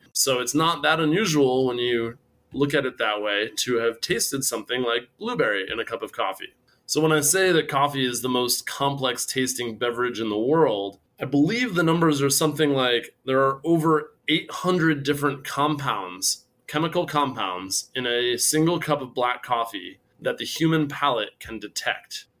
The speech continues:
So for comparison, a nice glass of wine, which you've, you've heard people mention tasting notes on wine. "Oh, this tastes like cranberry and dark chocolate."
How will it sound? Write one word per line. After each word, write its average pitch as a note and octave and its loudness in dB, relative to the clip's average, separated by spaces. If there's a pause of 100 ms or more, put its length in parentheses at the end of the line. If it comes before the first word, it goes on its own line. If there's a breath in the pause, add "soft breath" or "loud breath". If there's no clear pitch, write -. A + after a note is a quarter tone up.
(160)
So C3 0
for C3 -4
comparison, C3+ 0
a A#2 -6
nice C#3+ 2
glass C#3 2
of A#2+ -6
wine, C3 2
which A2 -8
you've, A2 -12
you've B2+ -2
heard B2+ 0
people A#2 -4
mention A2 -2
tasting A2+ -4
notes G#2 -4
on G2 -6
wine. G2 -4
"Oh, G#2+ 0
this G#2 -6
tastes - -4
like F#2 -4
cranberry G2+ -2
and F#2+ -8
dark F#2+ -4
chocolate." - -10